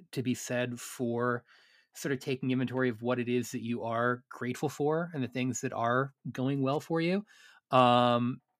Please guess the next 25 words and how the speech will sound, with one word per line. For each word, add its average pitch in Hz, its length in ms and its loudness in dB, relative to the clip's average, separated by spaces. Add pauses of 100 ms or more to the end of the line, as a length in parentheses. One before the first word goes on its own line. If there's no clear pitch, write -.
(380)
there, 190 180 2
obviously, 170 380 4
there's 151 140 0
times 143 360 2
when 135 120 2
that's 123 180 0
not 127 280 0
going 135 220 0
to 120 60 -2
do 123 100 0
the 113 100 -4
trick - 260 -6
for 185 200 -2
you, 220 140 2
but 127 100 2
at 123 100 0
least 139 300 -2
if 131 100 -8
there's 135 180 0
times 131 340 0
when 120 120 -2
I 117 80 -4
get, 117 260 -2 (640)
you 135 100 -4
know, 107 480 -4